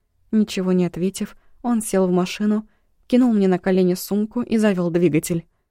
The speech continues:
«Мой сын теперь моя забота». Кивнув на меня полный ненависти взгляд,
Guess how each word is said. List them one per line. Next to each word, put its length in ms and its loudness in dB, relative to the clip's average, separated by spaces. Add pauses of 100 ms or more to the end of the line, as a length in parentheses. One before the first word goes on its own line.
(640)
«Мой 260 4
сын 280 2
теперь 320 0
моя 300 4
забота». 480 -2 (680)
Кивнув 460 0
на 80 0
меня 260 2
полный 400 -2
ненависти 520 -2
взгляд, 440 -4